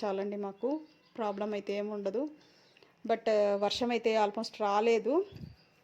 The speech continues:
ఈరోజైతే ఫుల్ కవర్ అయిపోయింది. ఈవినింగ్ చూస్తే అసలు ఫుల్ ఇప్పుడంటే ఇప్పుడు వర్షం వచ్చేసేటట్లే ఉందన్నమాట ఇక్కడ. వర్షం వచ్చిందంటే మాత్రం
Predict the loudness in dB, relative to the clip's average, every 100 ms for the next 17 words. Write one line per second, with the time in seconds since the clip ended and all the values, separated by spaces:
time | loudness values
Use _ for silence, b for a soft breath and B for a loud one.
0 | _ -4 2 6 6 6 4 2 2 2
1 | 4 4 2 0 -2 -2 -2 -2 -2 0
2 | -2 2 0 2 -4 -2 -2 -2 -2 -2
3 | 0 -2 -2 0 -2 -2 -6 -4 -4 -4
4 | -4 -4 -2 -2 -2 -2 -2 -2 -4 -2
5 | 0 2 2 0 B B B B B B
6 | -6 -4 -2 -2 0 -2 -2 -2 -2 -2
7 | -2 -4